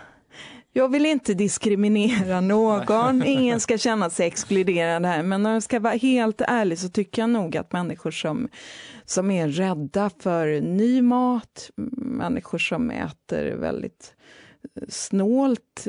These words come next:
Speaker 1: de... Ja, jag upplever det som lite ängsligt och just ogeneröst. Och det,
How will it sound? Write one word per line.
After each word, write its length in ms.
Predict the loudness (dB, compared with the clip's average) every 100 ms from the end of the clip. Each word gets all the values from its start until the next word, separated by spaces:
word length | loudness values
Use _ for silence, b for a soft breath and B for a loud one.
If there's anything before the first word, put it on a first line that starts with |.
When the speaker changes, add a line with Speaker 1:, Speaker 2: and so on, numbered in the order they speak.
| -8
Speaker 1:
de... 1160 | -2 0 0 -2 -4 -4 -4 -4 -6 -6 -8 -10 _ _ _ _ _
Ja, 360 | -2 0 2 2
jag 120 | 2
upplever 360 | 0 0 0 2
det 160 | 0
som 200 | 0 -2
lite 440 | 0 0 -2 -4 -2
ängsligt 920 | 0 2 2 0 -2 -2 -2 _ -14
och 360 | -6 -6 -6 -14 _ _ -16 -10 -12 -8 -10 -10 -6
just 380 | -2 -2 -2
ogeneröst. 720 | -2 0 0 0 2 0 -2
Och 220 | -4 -6 -8
det, 520 | -6 -4 -4 -4 -4